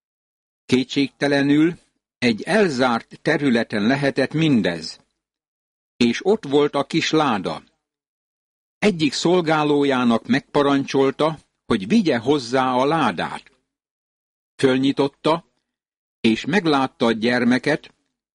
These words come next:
hát egy síró fiú volt. Megszánta,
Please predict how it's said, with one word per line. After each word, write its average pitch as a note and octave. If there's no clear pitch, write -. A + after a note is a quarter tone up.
hát E3
egy D3
síró D3+
fiú A#2+
volt. F#2
Megszánta, C#3